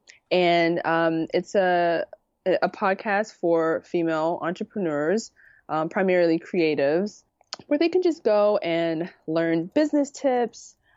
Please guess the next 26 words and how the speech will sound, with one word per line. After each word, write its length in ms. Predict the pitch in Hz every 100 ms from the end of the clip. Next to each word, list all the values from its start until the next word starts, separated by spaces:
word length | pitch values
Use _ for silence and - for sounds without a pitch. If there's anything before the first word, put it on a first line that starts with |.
| _ -
um, 640 | 170 170 170 165 160 160 -
you 80 | 208
know, 260 | 180 160 151
how 160 | 180
to 60 | 160
monetize 520 | 165 165 165 151 143
their 160 | - -
website, 1040 | 214 254 247 - 208 208 196 196 196 190 - _ _
how 380 | - 175 170 170 165 -
to 220 | 180 165
<laughs> 40 | 170
hire 460 | - 190 160 160
a 40 | 165
bookkeeper, 1120 | 220 302 - 269 233 - 208 202 196 190 196 _ -
how 340 | 190 175 175
to 220 | 165 -
get 180 | 180 175
more 140 | 151 160
clients, 580 | - 226 226 208 196 196
how 100 | 156
to 80 |
close 240 | 160 - 147
a 40 |
deal. 720 | 160 226 233 220 214 208 202 - -
This 240 | - 190 -
month, 400 | 180 175 185